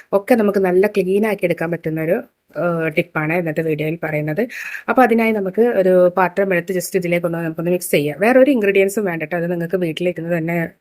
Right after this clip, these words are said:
കൊണ്ട് തന്നെ നമുക്ക് ചെയ്യാൻ പറ്റും. ഇത് ആരുടെ വീട്ടിലും ഉണ്ടാകുന്ന സാധനമാണ് ഷാമ്പൂ അതുപോലെ കെച്ചപ്പൊക്കെ. അപ്പോ, ഏ, നമുക്കിത് എങ്ങനെയാണ് ചെയ്തെടുക്കണതെന്ന്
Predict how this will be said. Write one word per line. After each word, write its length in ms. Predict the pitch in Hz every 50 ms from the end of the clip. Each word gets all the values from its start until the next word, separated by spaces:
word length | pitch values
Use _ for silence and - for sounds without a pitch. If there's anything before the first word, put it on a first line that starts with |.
| _ -
കൊണ്ട് 300 | 170 165 170 180 180 165
തന്നെ 180 | 165 170 202
നമുക്ക് 280 | 226 185 156 - - 285 277 - - - - - - - -
ചെയ്യാൻ 260 | - - 202 170 170
പറ്റും. 180 | 175 170 170 170
ഇത് 120 | 180 185
ആരുടെ 400 | 185 175 175 180 208 240 240 254
വീട്ടിലും 300 | 233 208 185 190 190 190
ഉണ്ടാകുന്ന 480 | 185 165 160 160 165 165 170 180 190 190
സാധനമാണ് 680 | 190 - 180 165 160 160 165 165 160 156 156 170 196
ഷാമ്പൂ 480 | 214 - 202 170 160 156 156 165 175 180
അതുപോലെ 260 | 165 156 160 160 165
കെച്ചപ്പൊക്കെ. 560 | 165 175 165 - 151 143 - 143 - - 143 - _ _ - - - - - - - - - - - _ _ -
അപ്പോ, 380 | 180 175 - 196 202 202 180 -
ഏ, 380 | 151 196 208 196 190 185 185 190
നമുക്കിത് 240 | 196 190 - 202
എങ്ങനെയാണ് 340 | 185 180 180 185 185 185 214
ചെയ്തെടുക്കണതെന്ന് 680 | 220 226 190 175 175 170 170 - 160 165 165 160 160 160